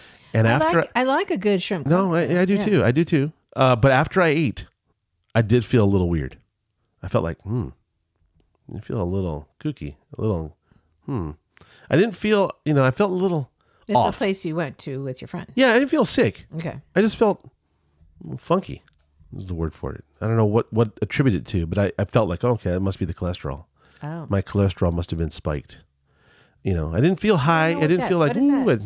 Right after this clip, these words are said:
Speaker 1: yeah.
Speaker 2: Yeah, I was gonna say, but w-, do you really even
Speaker 1: I don't
Speaker 2: know
Speaker 1: even
Speaker 2: what that
Speaker 1: know. Well,
Speaker 2: feels
Speaker 1: no,
Speaker 2: like?
Speaker 1: no, but I, I felt strange.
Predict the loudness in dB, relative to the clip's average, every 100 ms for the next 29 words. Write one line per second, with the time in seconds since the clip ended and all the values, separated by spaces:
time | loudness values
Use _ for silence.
0 | -2 -2 -6 -6 -8 -6 -6 -4 -8 -10
1 | -12 -8 -6 -6 -6 -2 0 2 2 2
2 | 2 2 2 4 4 2 -2 0 2 4
3 | 4 2 2 0 2 0 0 0 0 -4
4 | -10